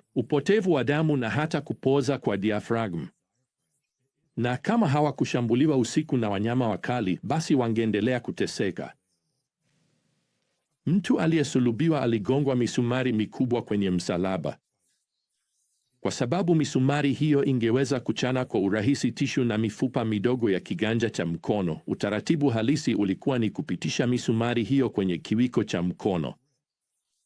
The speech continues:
Hiyo ilichukuliwa kama sehemu ya mkono.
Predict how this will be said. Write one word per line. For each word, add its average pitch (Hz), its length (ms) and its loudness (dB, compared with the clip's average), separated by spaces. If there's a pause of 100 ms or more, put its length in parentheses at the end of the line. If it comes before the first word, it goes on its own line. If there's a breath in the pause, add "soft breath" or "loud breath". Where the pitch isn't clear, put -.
(340)
Hiyo 220 280 2
ilichukuliwa 143 680 0
kama 147 320 -2
sehemu 131 440 0
ya 101 120 0
mkono. 92 540 -2